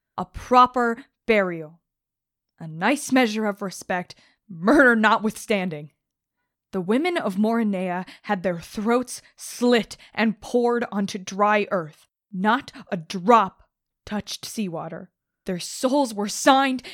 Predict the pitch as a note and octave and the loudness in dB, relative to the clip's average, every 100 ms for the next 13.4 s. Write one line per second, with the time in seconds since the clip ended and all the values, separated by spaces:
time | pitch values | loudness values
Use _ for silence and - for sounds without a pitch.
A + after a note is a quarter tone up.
0 | - F#3+ - - - A#3+ E3 E3 - _ | -8 -8 -8 -8 -2 -2 -2 -6 -12 _
1 | - A#3+ A3+ C4 D4 C4+ B3 A3+ G#3+ - | -4 0 4 8 8 8 2 0 -2 -6
2 | F3+ D#3 D#3+ - _ _ _ _ _ - | -6 -8 -10 -18 _ _ _ _ _ -18
3 | - B3 D4 D4+ A3+ A#3 - _ - B3 | -2 2 2 0 -4 -4 -6 _ -2 -2
4 | C4+ G#3+ C#4 A#3+ - A#3+ B3 B3 A3+ G#3+ | -2 -2 -2 -2 -2 2 2 2 0 0
5 | G3+ _ - D4 F4 C#4 C4 G3+ A3+ F#3+ | -4 _ 4 6 6 2 -2 2 2 0
6 | - - _ _ _ - G3+ F3+ - - | -8 -20 _ _ _ -10 -8 -10 -16 -18
7 | - - C#4+ C4+ C4+ B3 A3+ - G#3 C#4+ | -18 -10 -6 -4 -4 -4 -6 -4 4 6
8 | A3 A3+ A3 G3+ F3+ - - G3+ - F3+ | 6 4 2 0 -6 -8 -6 4 6 6
9 | E3 E3 - - _ _ _ _ _ _ | 0 -8 -14 -20 _ _ _ _ _ _
10 | - F3+ A3+ A3+ A3+ F3+ E3+ - D4 D4+ | -16 -8 -2 -2 -2 -6 -6 -4 -4 -4
11 | - B3+ B3 A#3+ A#3+ F3+ D#3 E3+ - - | -2 2 4 4 0 -4 -6 -8 -10 -4
12 | C4+ B3+ G3+ E3 E3 E3 E3+ _ _ _ | 0 0 0 -6 -8 -14 -16 _ _ _
13 | - G3 F#3+ | -14 -10 -8